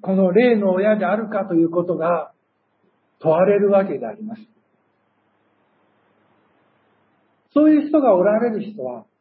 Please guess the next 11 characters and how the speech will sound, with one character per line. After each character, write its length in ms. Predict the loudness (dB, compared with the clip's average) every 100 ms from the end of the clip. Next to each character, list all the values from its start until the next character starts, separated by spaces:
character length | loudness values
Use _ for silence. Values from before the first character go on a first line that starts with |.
| _ _ _ _ -8
幸 80 | -6 -6 -8
せ 120 | -16 -20 -20
で 60 |
す。 160 | _ _ _ _ _ _ -18 -16 -16 _ _ _ _ _ _ _ _ _ _ _ _ _ _ _ _ _ 0
あ 100 | 2
な 140 | 4
た 100 | 2
の 380 | 2 -2 -6 -8
た 100 | -4
め 160 | -2 -2
に 380 | -4 -6 -8